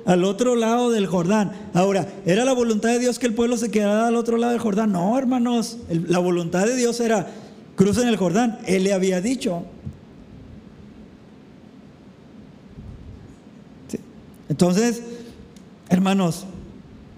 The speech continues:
el pueblo aquí fue vencido. Versículo número ocho.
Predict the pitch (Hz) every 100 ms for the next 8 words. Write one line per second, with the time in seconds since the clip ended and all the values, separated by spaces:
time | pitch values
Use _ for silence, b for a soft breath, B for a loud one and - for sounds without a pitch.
0 | - - - - - - - - - -
1 | - - - - - - - - 170 190
2 | 196 233 233 233 233 233 233 226 254 302
3 | 160 - - - - - - - - -
4 | - - - - - - 170 180 170 240
5 | 247 202 196 220 220 208 208 208 156